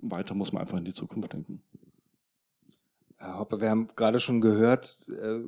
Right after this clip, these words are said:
Speaker 2: ganz so viel Manpower und auch so viel Geld wie, äh, die großen kalifornischen Player, äh, konnten Sie bei dem Projekt nicht einsetzen. Aber ich glaube, diese Frage nach der Verbindung zum Geld,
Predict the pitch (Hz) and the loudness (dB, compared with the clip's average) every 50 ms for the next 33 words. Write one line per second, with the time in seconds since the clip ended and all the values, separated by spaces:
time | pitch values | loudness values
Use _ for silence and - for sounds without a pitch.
0 | - - - 127 117 139 165 156 - - 151 139 - - - 147 139 131 123 120 | -12 -6 -4 0 2 2 2 2 2 4 4 4 2 2 4 6 6 6 6 4
1 | 117 123 139 156 - - - 151 139 139 131 120 113 117 110 - - 107 - - | 2 2 2 0 -2 -2 0 2 4 4 4 4 0 -4 -8 -10 -12 -10 -6 -6
2 | 123 - - 127 113 107 - 101 101 113 135 139 - - 123 127 123 123 123 120 | -6 -4 -2 -4 -4 -2 0 0 2 2 2 0 -2 -6 -6 -4 -2 0 0 -2
3 | 107 107 110 110 117 120 - - 117 127 127 127 - - 131 123 120 120 117 117 | -2 -2 -4 -6 -8 -14 -6 2 2 4 4 2 0 -2 -2 0 0 0 -2 -4
4 | - - - - - - - - - - - _ - - - - - 123 123 120 | -6 -14 -20 -20 -20 -20 -20 -20 -20 -20 -20 _ -14 -14 -8 0 2 4 4 4
5 | - - 127 120 127 143 147 139 - - 139 131 131 131 135 - - - 127 120 | 4 6 6 6 8 8 6 6 4 2 2 2 2 2 0 0 0 2 4 6
6 | 113 113 123 135 143 139 139 135 135 131 - 87 - - - - - - - - | 6 8 8 8 8 8 6 6 4 4 0 -4 -4 -4 -6 -6 -8 -10 -10 -2
7 | - 131 135 - - 117 127 117 117 113 117 110 - 117 113 113 - - 117 - | 0 0 0 0 0 -2 4 4 4 4 4 2 0 2 2 2 0 -2 -8 -8
8 | - - - - 240 143 151 147 151 - 127 110 120 120 123 123 101 98 107 - | -8 -8 -8 -6 0 2 2 2 2 -2 -8 -6 0 2 2 2 2 -2 -10 -2
9 | - 120 117 123 120 120 120 107 120 110 - - - - - - - - 113 110 | 0 2 2 2 0 -4 -6 -6 -6 -6 -8 -12 -20 -20 -18 -14 -6 -4 -2 0
10 | 135 160 156 151 139 127 - - 131 120 - - 117 110 - 135 139 160 175 175 | 2 2 4 4 2 2 2 0 0 0 4 2 2 2 4 2 2 2 4 2
11 | 165 156 143 - - - 131 123 117 110 - - 107 104 113 143 175 196 190 - | 2 0 0 -6 -6 -6 -6 -6 -6 -8 -4 -2 0 0 2 2 2 2 0 -2
12 | - - | -12 -16